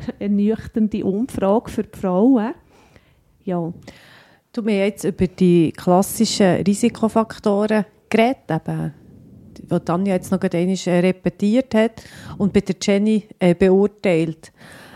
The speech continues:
Speaker 2: Aber die Unterschiede fangen jetzt in diesem Fall ja eigentlich schon vorher an.
Speaker 1: Ja,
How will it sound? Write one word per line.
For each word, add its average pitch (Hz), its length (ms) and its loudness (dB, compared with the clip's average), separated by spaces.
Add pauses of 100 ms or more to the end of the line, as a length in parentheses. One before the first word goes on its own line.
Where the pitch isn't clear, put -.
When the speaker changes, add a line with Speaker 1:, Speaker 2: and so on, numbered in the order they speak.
(120)
Speaker 2:
Aber - 220 0
die - 140 4
Unterschiede 254 500 4
fangen 208 200 2
jetzt 196 200 -4
in 196 100 -6
diesem 196 260 0
Fall 208 420 2 (440)
ja 180 120 4
eigentlich 190 360 2
schon 196 160 2
vorher 190 460 2
an. 151 260 -2 (300)
Speaker 1:
Ja, 233 400 4